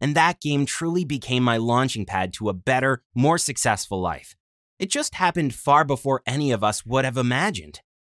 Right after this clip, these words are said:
and I know none of it would have been possible without my parents' unconditional support and love, so I'll always be indebted to them.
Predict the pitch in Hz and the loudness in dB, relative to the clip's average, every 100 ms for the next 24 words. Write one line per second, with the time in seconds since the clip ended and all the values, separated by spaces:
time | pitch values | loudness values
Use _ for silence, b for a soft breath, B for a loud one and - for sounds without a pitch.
0 | _ 160 170 175 226 226 147 135 156 151 | _ 0 2 2 2 4 4 4 2 0
1 | 147 131 127 110 113 110 - 117 117 95 | 0 2 0 0 -2 0 4 4 2 -2
2 | 95 104 110 110 101 95 - 120 120 - | 0 2 2 2 -2 -6 -2 0 0 -2
3 | 127 147 143 139 123 117 120 107 - 95 | -4 -4 -2 -2 0 0 -2 -4 -6 -4
4 | 107 95 90 92 80 71 _ _ _ - | -2 0 0 -2 -2 -6 _ _ _ 0
5 | 151 143 135 - 160 165 151 120 92 113 | 4 6 4 4 2 4 2 0 -2 -2
6 | 107 101 90 104 90 80 92 80 78 | 0 0 0 0 -2 -8 -8 -6 -8